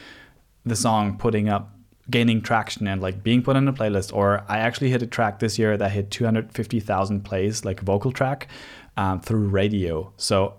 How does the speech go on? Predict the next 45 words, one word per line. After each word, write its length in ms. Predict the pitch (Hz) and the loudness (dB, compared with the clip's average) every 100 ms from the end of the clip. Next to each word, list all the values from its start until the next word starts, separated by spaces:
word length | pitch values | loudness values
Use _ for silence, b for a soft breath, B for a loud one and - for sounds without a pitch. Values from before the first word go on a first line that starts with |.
| _ | _
and 100 | 117 | 2
I 40 | 117 | 4
don't 160 | 135 | 4
know 120 | 170 147 | 4 2
how 100 | 120 | 2
that 160 | 101 | 0
happened, 440 | - 123 - 85 82 | -4 -6 -4 -6 -6
to 60 | |
be 120 | 92 92 | -4 -4
honest, 340 | 87 92 - | -4 -8 -4
but 120 | 113 | 0
it 20 | 113 | 2
was 160 | 135 | 2
just 300 | 139 117 - | 2 -4 -4
a 80 | 104 | -4
really 240 | 98 98 | -2 0
good 180 | 98 98 | -2 -4
track. 400 | - 110 - - | -4 -6 -6 -10
So 120 | - 117 | -2 2
what 120 | 123 | 4
I'm 100 | 139 | 4
trying 180 | 143 156 | 2 0
to 60 | |
say 180 | 139 151 | 0 0
with 160 | 143 110 | 0 0
that 240 | 95 95 | -2 -2
is 220 | 95 95 - | -2 -4 -4
I 80 | 104 | 0
don't 180 | 117 131 | 2 4
make 200 | 131 127 | 2 0
those 200 | 117 104 | -2 -2
goals, 460 | 104 101 101 95 - B B B B B | 0 0 0 -2 -10 B B B B B
um, 500 | 98 90 90 92 - - _ | -4 -2 -4 -6 -10 -18 _
so 240 | - - 104 | -10 -4 0
that 180 | 95 | 0
I 140 | 92 92 | 0 0
would 200 | 98 98 | -2 -4
feel 300 | - 107 104 | -6 -2 -2
good 240 | 101 104 101 | 0 0 0
about 440 | 101 87 87 85 _ _ | 0 0 0 -4 _ _
hitting 420 | - - 104 98 95 | -14 -2 0 0 0
certain 280 | - 98 101 | 0 0 2
numbers 300 | 107 113 107 | 4 4 2
or 60 | |
something. 500 | 101 101 95 95 98 | 2 0 0 -2 -4